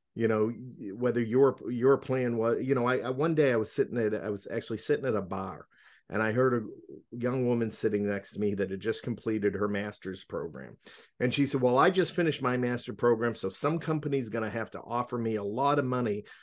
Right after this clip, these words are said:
to work for them so that I can get the experience." That's hard fact. That is not how life works, right? Nobody, just because you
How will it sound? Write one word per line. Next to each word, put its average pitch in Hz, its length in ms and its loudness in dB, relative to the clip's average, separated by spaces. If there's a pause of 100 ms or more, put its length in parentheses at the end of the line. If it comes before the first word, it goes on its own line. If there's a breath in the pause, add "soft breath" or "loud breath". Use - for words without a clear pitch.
(300 loud breath)
to 127 120 6
work 131 340 6
for - 120 -4
them 107 380 -2 (180 loud breath)
so - 200 4
that 107 140 4
I 127 140 4
can 139 200 -2
get 123 200 2
the 110 100 -2
experience." 107 960 -4 (760)
That's - 380 -2 (1500)
hard 147 420 4
fact. 110 340 0
That 117 160 2
is 110 120 0
not 120 200 2
how 104 140 2
life 101 380 -2
works, - 520 -12 (320 loud breath)
right? 98 300 -2 (460 soft breath)
Nobody, 139 560 6
just 127 320 0
because 123 580 0
you 113 460 -4